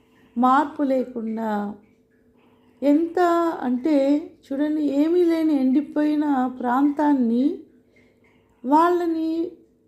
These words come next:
ఎక్కడో బ్రతుకు లేనటువంటి ఒక, ఆ, బ్రతకడానికి వీల్లేనంత ఘోరమైన స్థితిలో నుండి దేవునితో నడిపించి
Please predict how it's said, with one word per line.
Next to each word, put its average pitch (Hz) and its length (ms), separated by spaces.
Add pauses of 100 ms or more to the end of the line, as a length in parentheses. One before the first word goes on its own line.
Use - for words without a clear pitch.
(160)
ఎక్కడో 320 760 (280)
బ్రతుకు 240 500
లేనటువంటి 285 1040
ఒక, 254 240 (1500)
ఆ, 226 40
బ్రతకడానికి 285 1040
వీల్లేనంత 262 1300 (240)
ఘోరమైన 311 600
స్థితిలో 277 560
నుండి 240 800 (920)
దేవునితో 311 800
నడిపించి 269 1080